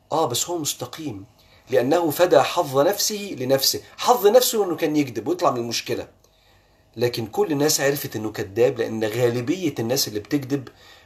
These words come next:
ما بتبقاش مركزة في ملامح وشها، لأنه بيقعد يفكر في، في الفكرة اللي هيكذب بيها، والناس كلها بتشوف أثر الكذب.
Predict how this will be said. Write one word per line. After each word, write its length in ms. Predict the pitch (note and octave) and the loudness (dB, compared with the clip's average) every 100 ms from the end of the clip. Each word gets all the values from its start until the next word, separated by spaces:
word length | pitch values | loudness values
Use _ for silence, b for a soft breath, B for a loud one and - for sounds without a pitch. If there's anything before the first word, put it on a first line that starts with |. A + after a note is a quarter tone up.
| - | -10
ما 60 | G#2+ | -10
بتبقاش 360 | - C3+ - | -4 -4 2
مركزة 400 | A2 G#2+ D3 B2+ | 0 2 -2 -2
في 140 | B2 A2+ | -2 2
ملامح 300 | B2+ B2 A2 | 2 0 -4
وشها، 320 | - C#3+ B2+ | -2 0 0
لأنه 160 | G2+ | 0
بيقعد 280 | G2+ A#2+ A#2 | 2 2 2
يفكر 480 | G#2+ C#3 - A2+ G2+ B B | 0 -4 0 0 -2 B B
في، 320 | - - A#2 - - | -12 -8 -8 -10 -10
في 300 | - - A2+ | -10 -8 -10
الفكرة 440 | G2 - D#3+ C3 | -4 0 0 2
اللي 140 | A2+ | 0
هيكذب 380 | B2 C#3 B2+ A2+ | 0 0 -2 -6
بيها، 340 | C#3 F3 E3 b b b b | 0 0 0 b b b b
والناس 300 | A2 A#2 D3 | -6 -2 -2
كلها 240 | - B2+ C#3+ | -2 -2 0
بتشوف 680 | A2+ - - D3 D3 - - _ _ _ - | -2 -8 -6 -4 -4 -6 -20 _ _ _ -6
أثر 240 | D3 B2+ | -4 -4
الكذب. 500 | A2+ - B2 G2 A#2 | -8 -6 -8 -6 -8